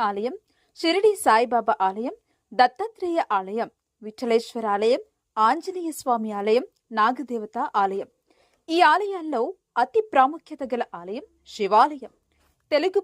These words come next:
పంచాంగం ప్రకారం ప్రతి ఏటా మార్గశిర మాసంలో వచ్చే పౌర్ణమి వేళ శ్రీ దత్తాత్రేయ జయంతిని జరుపుకుంటారు.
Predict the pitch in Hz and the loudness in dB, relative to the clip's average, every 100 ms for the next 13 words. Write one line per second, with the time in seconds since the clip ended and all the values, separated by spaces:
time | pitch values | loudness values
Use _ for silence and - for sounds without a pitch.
0 | 285 254 247 220 208 196 - 170 - 233 | 0 -2 -4 -10 -10 -12 -10 -12 -8 -10
1 | 440 _ _ _ _ 320 339 466 403 269 | -10 _ _ _ _ 2 2 2 -4 -4
2 | 202 214 370 - 226 254 370 392 320 277 | -6 -6 -8 -8 2 2 2 -6 -10 -8
3 | 226 214 - 220 220 202 - 240 370 - | -8 -8 -8 -6 -6 -6 -6 -6 -4 0
4 | 220 285 330 339 311 202 180 214 466 _ | 2 2 -2 -10 -10 -10 -4 -2 -2 _
5 | _ _ - 349 370 - - 381 403 330 | _ _ -6 -2 0 2 2 0 -4 -4
6 | 330 285 233 208 202 202 196 370 302 233 | -2 -2 -2 -4 -6 -12 -12 -8 -6 -6
7 | 214 196 185 170 170 | -10 -18 -10 -8 -8